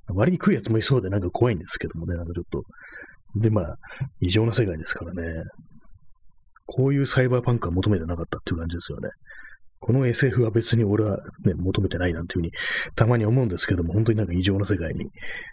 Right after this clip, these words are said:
なってますね。ちょうどしかもね、こう、我が国にね、こう、オリンピックがやってきたっていう、もう最高のタイミングで最悪のね、ことが、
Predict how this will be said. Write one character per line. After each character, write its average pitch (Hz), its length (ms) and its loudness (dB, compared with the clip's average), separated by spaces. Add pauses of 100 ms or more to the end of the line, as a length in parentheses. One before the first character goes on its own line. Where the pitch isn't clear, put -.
な - 100 2
っ - 80 -6
て - 100 0
ま 85 80 -4
す - 140 0
ね。 92 100 0 (1200)
ち - 120 -2
ょ 123 140 2
う - 20 0
ど 120 120 0
し - 80 0
か 107 140 0
も 85 120 -4
ね、 73 180 -6
こ - 420 -8
う、 - 540 -10
我 123 80 4
が - 120 -2
国 104 260 2
に 90 140 0
ね、 87 240 -4
こ 82 180 -6 (420)
う、 - 40 2
オ - 40 2
リ 113 80 4
ン 113 40 2
ピ - 100 0
ッ - 40 -12
ク - 120 2
が 85 60 -2
や 95 60 -2
っ - 40 -2
て - 100 -4
き - 60 -8
た 107 100 4
っ - 20 -4
て - 160 -4
い - 20 -2
う、 82 40 -2
も 95 100 -6
う - 20 -6
最 123 240 4
高 127 120 2
の 123 60 0
タ 120 140 2
イ 113 40 2
ミ 110 100 2
ン 107 60 0
グ 107 60 2
で 101 120 2
最 104 220 2
悪 98 140 0
の 95 100 2
ね、 90 100 -2
こ - 120 -4
と 85 80 0
が、 80 160 -2